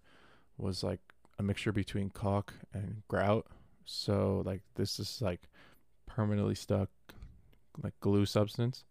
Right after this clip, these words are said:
that was really dirty too. So I literally took,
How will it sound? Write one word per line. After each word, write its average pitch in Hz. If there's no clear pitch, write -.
that 95
was 90
really 95
dirty 95
too. 104
So -
I 95
literally 101
took, -